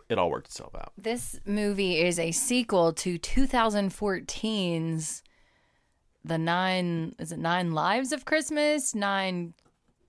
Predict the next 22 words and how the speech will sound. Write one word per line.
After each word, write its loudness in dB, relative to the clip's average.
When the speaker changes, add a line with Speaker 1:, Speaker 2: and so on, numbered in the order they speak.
Speaker 2:
something 0
Cats 0
of -8
Christmas, -2
Speaker 1:
Mm-hmm. 0
Speaker 2:
um, 0
where 0
the -4
main 0
characters, 0
Zach, 2
Zachary, -2
and 0
Mary 2
Lee -2
meet 2
because 2
of -2
this 0
orange -2
cat 4
named -2